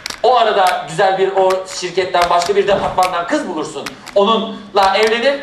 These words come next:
şirketten ayrılmasını sağlarsın. Çünkü aynı kurumda çalışılmaz. O başka bir şirkette çalışırken çocuk olur, bilmem ne. Ne olacak? Ondan sonra gidersin işte,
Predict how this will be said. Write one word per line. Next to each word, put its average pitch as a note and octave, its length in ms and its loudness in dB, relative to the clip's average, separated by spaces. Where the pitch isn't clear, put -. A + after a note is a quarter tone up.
şirketten A3+ 600 0
ayrılmasını G3 580 0
sağlarsın. G#3+ 540 0
Çünkü G3 180 -2
aynı B3+ 280 2
kurumda G3 220 0
çalışılmaz. G3 580 0
O D4 100 2
başka D4 300 0
bir - 40 -10
şirkette G3 340 -2
çalışırken F3 420 -2
çocuk B3+ 260 -4
olur, G#3+ 200 0
bilmem F#3+ 360 0
ne. F#3 260 0
Ne D4 60 4
olacak? A#3 380 0
Ondan A#3 180 -2
sonra A#3 120 -4
gidersin G#3+ 400 -2
işte, B3 300 -4